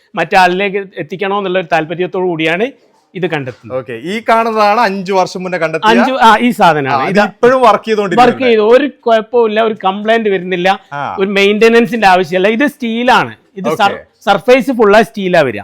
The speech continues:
Speaker 2: ആഹാ.
Speaker 1: പിന്നെ ഇതിന്റെ all body എന്ന് പറയുന്നത് തെർമൽ സെറാമിക് ഇട്ട് ലോക്ക് ചെയ്തിട്ടാണ് ഇത് ചെയ്യുന്നത്. അപ്പൊ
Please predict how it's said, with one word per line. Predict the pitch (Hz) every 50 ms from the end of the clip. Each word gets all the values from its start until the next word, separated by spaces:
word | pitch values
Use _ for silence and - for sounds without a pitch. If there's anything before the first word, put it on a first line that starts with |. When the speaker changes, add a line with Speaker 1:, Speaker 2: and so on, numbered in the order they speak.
| -
Speaker 2:
ആഹാ. | 123 127 127 139 151 170
Speaker 1:
പിന്നെ | 226 233 247
ഇതിന്റെ | 262 247 269 254 269 277
all | 294 240 226 233 233 233 226
body | 262 254 254 277
എന്ന് | 285 277 269
പറയുന്നത് | 233 214 208 202 202 202 214 214 247 277 269 _ _ _ _ _
തെർമൽ | 214 208 214 220 233
സെറാമിക് | 190 180 233 226 233 247 254 247 254
ഇട്ട് | 233 185 226 220 202
ലോക്ക് | 185 185 202 196 - 277
ചെയ്തിട്ടാണ് | 208 196 185 175 165 185 165 175 170 170 180
ഇത് | 185 180 208 269 - -
ചെയ്യുന്നത്. | 185 175 180 175 170 160 165
അപ്പൊ | 175 190 185 233 240